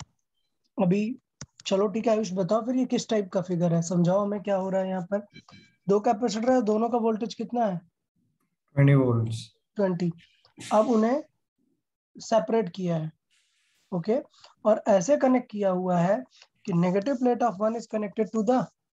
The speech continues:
Speaker 2: Positive।
Speaker 1: positive plate। उसके बाद फिर से negative को positive से connect किया क्या, ऐसा कुछ? देखिए, ये plus है, ये minus है।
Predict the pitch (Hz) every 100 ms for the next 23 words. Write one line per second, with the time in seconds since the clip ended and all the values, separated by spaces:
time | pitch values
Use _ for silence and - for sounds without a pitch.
0 | _ _ _ _ _ - 139 131 131 131
1 | 120 117 113 - _ _ _ _ _ _
2 | - 202 196 190 185 180 175 - _ _
3 | _ _ _ 170 170 170 _ _ _ _
4 | _ _ 311 311 - 311 208 190 208 254
5 | - _ - 254 226 339 370 311 302 294
6 | 285 220 254 220 254 247 247 240 247 240
7 | 247 247 262 254 247 254 285 - - _
8 | _ _ _ _ _ _ _ _ _ -
9 | 180 180 202 226 294 196 196 226 240 254
10 | 269 240 190 180 170 175